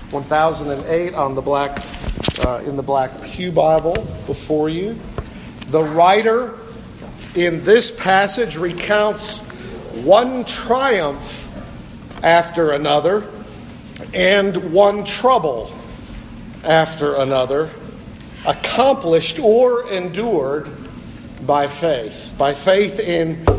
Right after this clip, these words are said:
God, trusting in God. The writer here doesn't want us to have any, uh, misunderstanding, misinformation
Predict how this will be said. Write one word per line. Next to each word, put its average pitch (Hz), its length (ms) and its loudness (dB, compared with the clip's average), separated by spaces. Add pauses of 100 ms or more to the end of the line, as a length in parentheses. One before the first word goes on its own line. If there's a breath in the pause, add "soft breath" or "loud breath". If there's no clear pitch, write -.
(260)
God, 139 480 2
trusting 175 760 2
in 160 300 0
God. 139 580 4
The 143 80 0
writer 165 300 4
here 180 160 0
doesn't 156 320 -2
want 156 260 2
us 156 140 -2
to 147 100 -2
have 147 160 -2
any, 143 280 -2 (500 loud breath)
uh, 123 100 -6
misunderstanding, 143 2000 -2
misinformation 143 1120 -2